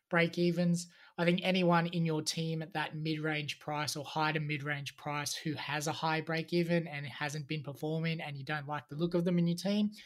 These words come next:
I'd say get 'em out, flip 'em for those guys about a hundred, hundred fifty K less, uh, get the hundred K plus price wa-, rise, hopefully over the next couple of weeks, then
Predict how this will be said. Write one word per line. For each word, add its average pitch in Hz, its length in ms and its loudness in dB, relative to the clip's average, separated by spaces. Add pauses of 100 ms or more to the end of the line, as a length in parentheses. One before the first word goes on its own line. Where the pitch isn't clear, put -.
(440)
I'd 165 200 4
say 147 340 0
get 170 160 4
'em 160 120 0
out, 151 320 -2 (440)
flip 180 340 2
'em 170 80 4
for 170 120 -4
those 147 220 -2
guys 151 340 -2
about 151 240 -2
a 135 40 -8
hundred, 147 300 -6
hundred 139 300 -8
fifty 151 260 -10
K 143 400 -8 (120)
less, 165 560 0 (440)
uh, 147 280 -2 (180)
get - 280 2
the 147 120 -2
hundred 151 400 -4
K 147 240 -4
plus 143 320 -6
price 170 380 0
wa-, 180 200 2 (180)
rise, 175 320 4
hopefully 170 440 0
over 165 140 -2
the 165 100 -4
next 170 240 -2
couple 170 280 -6
of 160 60 -2
weeks, 165 380 0 (440)
then 151 200 -2